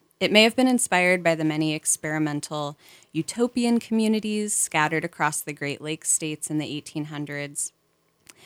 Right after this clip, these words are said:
which rarely lasted more than a few decades.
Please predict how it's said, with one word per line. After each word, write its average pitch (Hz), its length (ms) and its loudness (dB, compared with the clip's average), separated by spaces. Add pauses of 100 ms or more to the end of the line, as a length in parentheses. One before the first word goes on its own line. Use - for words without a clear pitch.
(140)
which - 180 0
rarely 220 320 2
lasted - 560 -8
more 165 200 0
than 156 120 -2
a 151 60 -6
few 151 180 -12
decades. - 840 -10